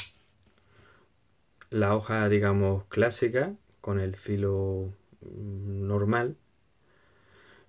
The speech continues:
Pero ya os digo que hay gente que, que prefiere este tipo de, de hojas, ¿no? A las de apertura fácil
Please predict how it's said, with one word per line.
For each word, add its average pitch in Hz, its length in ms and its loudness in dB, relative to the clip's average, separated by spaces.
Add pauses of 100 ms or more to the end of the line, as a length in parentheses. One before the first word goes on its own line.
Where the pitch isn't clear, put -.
Pero 98 540 4
ya 101 140 4
os 95 80 2
digo 110 240 2
que 101 60 -2
hay 98 100 0
gente 98 320 0
que, 107 340 4
que 98 100 0
prefiere 98 600 0
este 101 220 -2
tipo 98 280 -2
de, 98 360 0
de 107 160 -4
hojas, 113 180 -4
¿no? 117 240 -4
A 98 340 -6 (160)
las 98 140 -2
de 101 220 -6
apertura 101 840 -2
fácil 113 440 -6